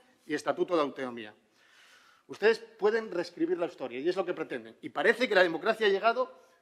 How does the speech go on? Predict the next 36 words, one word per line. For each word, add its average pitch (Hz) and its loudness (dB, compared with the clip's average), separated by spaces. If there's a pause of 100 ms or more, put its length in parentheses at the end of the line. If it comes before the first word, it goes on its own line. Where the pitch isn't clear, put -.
con 151 -6
Podemos 160 -4
y 139 -14
no 139 -4
es 147 -2
así, 202 -2 (600)
y 143 -6
no 175 4
es 180 -2
así. 107 -12 (840)
Y 170 -2
por 190 4
último, 165 -2
sobre 156 -4
la 156 4
última, 208 4
eh, 131 -8
petición, 208 2
sabe 160 2
que 165 0
hay 160 4
una 156 4
proposición 143 -4
de 147 0
ley 185 2
en 131 -14
el 120 -16
Congreso 135 -4
que 139 -8
mi 131 -8
grupo 180 -4
ha 147 0
apoyado 156 -4
porque 139 -10
me 135 -8
parece, 190 -4